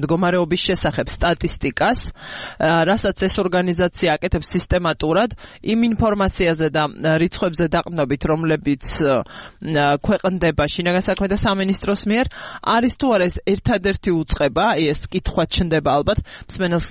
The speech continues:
ა, ბოდიში შეგახსენებთ ტელეფონის ნომერს, საეთეროს ორი ცხრაას ოთხმოცდარბა სამას ოცდაშვიდია ჩვენი ტელეფონის ნომერი, ორი ცხრაას ოთხმოცდარბა სამას ოცდაშვიდი. არის თუ არა შინაგან საქმეთა სამინისტრო ერთადერთი უწყება, რომელსაც ამგვარი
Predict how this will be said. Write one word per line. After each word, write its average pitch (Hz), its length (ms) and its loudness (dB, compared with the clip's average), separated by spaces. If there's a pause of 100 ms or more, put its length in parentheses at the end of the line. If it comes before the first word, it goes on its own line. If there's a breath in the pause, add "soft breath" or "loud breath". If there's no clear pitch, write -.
ა, 117 80 2 (320)
ბოდიში 156 480 0
შეგახსენებთ 160 560 -2
ტელეფონის 165 460 0 (100)
ნომერს, 180 260 0 (140)
საეთეროს 185 560 2 (160)
ორი 196 240 2
ცხრაას 175 480 -2
ოთხმოცდარბა 165 640 0 (540 loud breath)
სამას 196 320 0
ოცდაშვიდია 160 640 0
ჩვენი 143 240 -2
ტელეფონის 143 460 -2 (100)
ნომერი, 180 240 0
ორი 170 240 2
ცხრაას 165 400 -2
ოთხმოცდარბა 147 600 0 (360 loud breath)
სამას 180 400 0
ოცდაშვიდი. 185 640 0
არის 226 320 0
თუ 262 60 2 (100)
არა 147 100 2 (460 loud breath)
შინაგან 185 320 0
საქმეთა 175 280 0 (120)
სამინისტრო 185 320 0 (160)
ერთადერთი 214 800 0
უწყება, 135 400 0
რომელსაც 139 400 0
ამგვარი 170 500 2